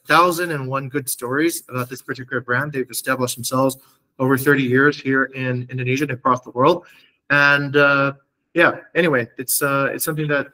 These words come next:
we can draw a lot of inspiration from. All right, let's go back to the All Hands. Cool? Yeah? Good to know, right?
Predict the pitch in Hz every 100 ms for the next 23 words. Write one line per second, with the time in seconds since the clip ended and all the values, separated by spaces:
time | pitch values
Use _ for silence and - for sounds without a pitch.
0 | _ 143 139 143 139 139 131 127 - 120
1 | 117 120 - 120 - _ _ _ - 269
2 | 269 - - - 214 240 233 233 190 165
3 | 147 - - _ _ 220 302 320 - _
4 | - 190 262 - _ _ _ _ _ _
5 | _ _ _ _ _ _ _ _ _ 151
6 | 165 160 110 107 165